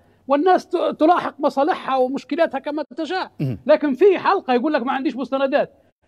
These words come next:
Speaker 1: في حلقة برنامج اسمه بين هلالين على قناة المسار، فيه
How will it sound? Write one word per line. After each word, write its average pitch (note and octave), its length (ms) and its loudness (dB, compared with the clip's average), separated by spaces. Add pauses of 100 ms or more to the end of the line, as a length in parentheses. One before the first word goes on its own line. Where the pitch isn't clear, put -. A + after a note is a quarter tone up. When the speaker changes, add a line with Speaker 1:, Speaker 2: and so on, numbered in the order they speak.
(100)
Speaker 1:
في D#4 140 0
حلقة A#3 440 0
برنامج B3+ 560 -4
اسمه B3+ 300 -4
بين C#4+ 220 -4
هلالين C#4+ 560 -2
على A#3+ 200 -6
قناة C#4 300 -6
المسار، C#4+ 500 -4 (420)
فيه D#4 220 4